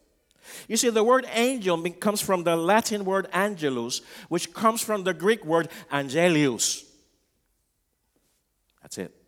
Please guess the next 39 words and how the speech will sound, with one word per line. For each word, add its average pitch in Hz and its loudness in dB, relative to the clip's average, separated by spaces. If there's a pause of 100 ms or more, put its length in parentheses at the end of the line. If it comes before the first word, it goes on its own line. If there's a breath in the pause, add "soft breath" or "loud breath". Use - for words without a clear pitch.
(120)
No 78 -20
more 95 -16
difficult 98 -12
grammar. 76 -12 (600 soft breath)
Angelius 160 0
meant 170 0 (260 loud breath)
messenger. 160 -2 (1500 loud breath)
Whenever 202 0
you 262 -2
received 240 -2
a 202 0
message 240 -2 (460 soft breath)
from 165 4
a 156 4
courier, 214 2
from 160 -2
an 143 -2
emissary, 196 2
from 170 -4
an 147 -4
ambassador, 196 -2 (240 loud breath)
from 180 4
your 170 2
neighbor 190 4
who 196 2
sent 196 0
you 190 2
a - 2
message, 202 -2
"Can 175 0
you 185 -6
send 202 -2
me 202 0
a 190 4
half 196 4
a 190 4
cup 190 2
of 190 0
sugar?" 214 -2